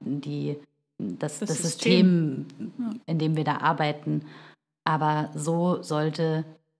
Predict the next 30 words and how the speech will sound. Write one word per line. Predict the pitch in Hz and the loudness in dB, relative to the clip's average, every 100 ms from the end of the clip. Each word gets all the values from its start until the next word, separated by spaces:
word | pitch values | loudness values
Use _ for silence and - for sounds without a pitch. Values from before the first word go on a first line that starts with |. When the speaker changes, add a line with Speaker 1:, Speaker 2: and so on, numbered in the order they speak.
| _ _ _ _ _ | _ _ _ _ _
Speaker 1:
ein | 143 143 | -4 -2
vierzig-Stunden-Job | 139 165 160 - 165 - 147 147 147 | -2 -4 -4 -4 -4 -2 -4 -4 -4
nicht | 156 147 139 | -4 -4 -4
aussehen, | 160 160 135 135 139 - - _ _ | -4 -4 -4 -2 -4 -6 -20 _ _
dass | - 151 - | -4 -2 0
man | 156 151 | 2 4
Speaker 2:
Ja. | 143 | 2
Speaker 1:
ständig | 139 160 156 151 - - - | 2 0 0 -4 -12 -20 -20
frei, | - - 151 156 160 156 | -20 -8 0 2 2 0
sich | - 175 - | -2 -4 0
frei | 160 165 | 2 4
nehmen | 160 160 | 4 4
muss, | 160 180 | 2 2
oder | 151 | -2
was | 143 | -2
heißt | 147 - | -6 -10
frei | - 151 | -4 2
nehmen | 185 175 | 2 2
muss, | 175 170 - - | 0 -2 -12 -12
dass | - 151 | -8 -2
man | 156 147 | 0 0
sich | 143 - _ _ _ | -4 -10 _ _ _
ständig | - 160 160 - | -8 -2 -2 -2
krank | - 143 240 | -6 2 2
schreiben | - 160 151 151 | 2 0 2 2
lassen | 151 160 | 0 2
muss, | 160 165 | 0 0
um | - 165 | -2 0
überhaupt | 165 139 143 - | 0 -2 -4 -8
klarzukommen. | - 139 - - - 117 120 | -10 -10 -10 -10 -8 -6 -6